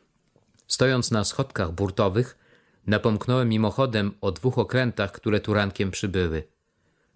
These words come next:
„Ten bryk miał bliższą styczność z naszym przyjacielem Riprapem”, nadmieniłem. „A jakże”, odpowiedział Jenkins posępnie. „Jakoś mi się to dziwne wydaje,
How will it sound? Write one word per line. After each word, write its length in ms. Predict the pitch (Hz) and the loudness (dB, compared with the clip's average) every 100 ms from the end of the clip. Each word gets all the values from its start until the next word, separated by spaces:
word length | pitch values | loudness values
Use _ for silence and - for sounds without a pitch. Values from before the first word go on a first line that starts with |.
| _ | _
„Ten 260 | 117 123 | 2 4
bryk 400 | 92 110 135 - | 2 2 2 0
miał 220 | 101 101 90 | -2 0 0
bliższą 420 | 98 - 127 117 | 0 0 0 -2
styczność 640 | - 123 - 120 117 - | 0 -2 0 -2 -2 -2
z 40 | 98 | -2
naszym 320 | 110 - 104 | -2 -2 -4
przyjacielem 600 | - 107 98 107 107 104 | 0 2 2 2 2 2
Riprapem”, 600 | 113 123 139 117 78 73 - _ - | 0 0 -2 -2 -4 -6 -12 _ -6
nadmieniłem. 580 | 90 92 82 80 80 92 _ _ _ _ _ _ _ _ _ - | -4 -2 -4 -4 -6 -10 _ _ _ _ _ _ _ _ _ 0
„A 160 | 92 | 2
jakże”, 500 | 101 113 101 - 90 - _ | 4 2 0 -2 -2 -4 _
odpowiedział 500 | 110 107 101 98 101 98 | -2 0 2 2 0 0
Jenkins 380 | 95 92 92 - | -2 -2 -6 -4
posępnie. 600 | 101 - 87 - 87 78 - - _ _ 110 | -4 -2 -2 -2 -4 -4 -8 -20 _ _ 2
„Jakoś 360 | 117 127 - | 4 2 2
mi 120 | 120 | 0
się 160 | - 120 | 2 0
to 140 | 110 | 2
dziwne 400 | 101 113 170 135 | 0 2 2 2
wydaje, 500 | 107 95 110 110 110 | 2 2 4 4 2